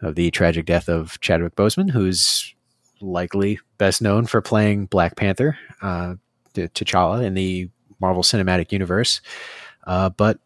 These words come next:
who also portrayed Jackie Robinson in forty-two, James Brown in Get On Up,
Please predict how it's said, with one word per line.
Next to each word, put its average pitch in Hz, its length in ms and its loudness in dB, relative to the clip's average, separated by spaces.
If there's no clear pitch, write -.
who 104 280 0
also 95 340 2
portrayed 101 680 2
Jackie 87 260 -4
Robinson 117 480 2
in 95 80 -2
forty-two, 160 800 0
James 92 260 2
Brown 104 380 2
in 87 100 -4
Get 87 140 0
On 87 160 0
Up, 135 200 0